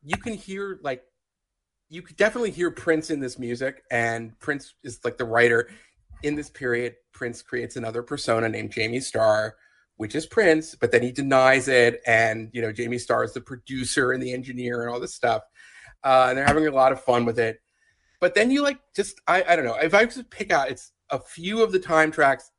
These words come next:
You, everybody knows The Bird and Jungle Love. Some of the lesser known that I really recommend, seven seven seven twenty-three eleven.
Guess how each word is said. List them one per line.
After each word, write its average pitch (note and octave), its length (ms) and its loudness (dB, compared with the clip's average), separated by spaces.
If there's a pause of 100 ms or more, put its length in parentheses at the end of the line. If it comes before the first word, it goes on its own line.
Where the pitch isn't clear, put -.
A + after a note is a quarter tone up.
You, C#3 220 2
everybody G3+ 360 -2
knows D#3 300 0
The - 80 -14
Bird B2 580 0
and A2 160 -12
Jungle A2+ 380 -6
Love. A2 420 -2 (520)
Some - 180 -6
of D#3 80 -4
the D3+ 80 -4
lesser B2 340 -4
known B2+ 220 -4
that A2+ 100 -6
I G#2+ 60 -6
really B2 340 -6
recommend, A2+ 720 -4
seven E3 360 0
seven D3 320 -4
seven A#2 440 0
twenty-three A#2+ 520 -6
eleven. C3 520 -4